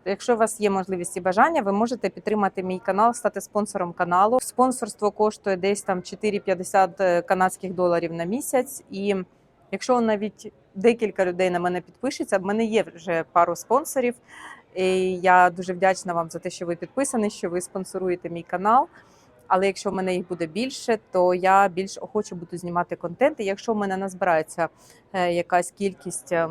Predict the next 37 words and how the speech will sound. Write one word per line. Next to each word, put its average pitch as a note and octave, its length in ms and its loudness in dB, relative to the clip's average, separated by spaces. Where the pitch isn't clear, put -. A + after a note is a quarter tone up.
хоча G#3+ 180 -2
б F#3+ 40 -10
двадцять E3+ 500 2
спонсорів, A3 560 -2
я F#3 180 2
почну F#3 340 -8
робити F3 380 -2
відео G3 480 0
спеціально F3+ 500 -2
для D#3+ 140 -4
спонсорів, A3 600 -2
прямі F#3 360 -4
ефіри A#3+ 340 0
дро-, G3+ 300 -2
для G3 180 -2
спонсорів, G3 600 -4
де F3+ 120 0
я F#3 180 4
можу G3 260 -2
відповідати F3 600 -2
на F3 260 2
ваші F3+ 300 0
запитання, A3 720 2
е, E3+ 120 -4
допомагати F#3 680 0
навіть, F#3 460 -4
е, E3+ 220 -2
може, E3+ 440 -4
з E3+ 260 -8
якимись E3+ 500 -10
питаннями F3 520 -2
з - 60 -20
продажу F3 400 -4
картин G#3+ 500 -4
і F#3 80 -6
так F3 220 -6
далі. D#3+ 360 2